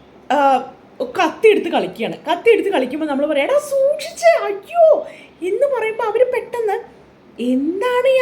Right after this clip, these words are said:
അമ്മ സൂക്ഷിക്കാൻ പറയുന്നത്? എന്താണ് ഈ പറയുന്നത്? എന്താണ് കോണ്ടെക്സ്റ്റ്?" എന്നൊന്നും അവർക്ക് ചിലപ്പോൾ പിടികിട്ടണമെന്നില്ല.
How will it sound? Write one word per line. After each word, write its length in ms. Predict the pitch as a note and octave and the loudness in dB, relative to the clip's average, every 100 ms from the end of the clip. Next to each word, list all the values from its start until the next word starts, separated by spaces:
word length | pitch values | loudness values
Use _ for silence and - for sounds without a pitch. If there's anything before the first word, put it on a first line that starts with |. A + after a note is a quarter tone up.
| A4+ | 0
അമ്മ 160 | G4 A#4+ | -2 -2
സൂക്ഷിക്കാൻ 680 | G4+ E4+ E4 - G4+ G#4+ G#4 | 2 2 2 0 2 2 2
പറയുന്നത്? 520 | F4+ E4 D4+ G#3+ - - - - A3 | 0 2 2 0 -4 -8 -20 -10 -2
എന്താണ് 540 | G#3+ A#3 D#4+ A4+ A#4+ | 2 2 2 0 0
ഈ 60 | C5+ C5 | 0 0
പറയുന്നത്? 560 | D#4+ C#4 F#4 G4+ F#4 B3+ | 0 2 2 2 0 0
എന്താണ് 680 | F#3+ G3+ D4 A4+ A#4 B4+ | -2 -2 -2 0 0 0
കോണ്ടെക്സ്റ്റ്?" 720 | A4+ C#4 C4 C#4+ F4+ - - F3 - - - - - | 2 2 2 0 -6 -8 -4 -4 -4 -18 -20 -20 -12
എന്നൊന്നും 640 | E3+ G3 A#3 G#3 G3+ G#3+ G#3 | -6 -4 -4 -4 -6 -8 -6
അവർക്ക് 380 | F#3 F3 - B3 | -8 -8 -10 -6
ചിലപ്പോൾ 240 | A#3 G#3 | -4 -4
പിടികിട്ടണമെന്നില്ല. 840 | A3 G3+ F#3+ F#3 F#3 F#3 F3 D#3+ | -8 -8 -8 -10 -12 -12 -10 -10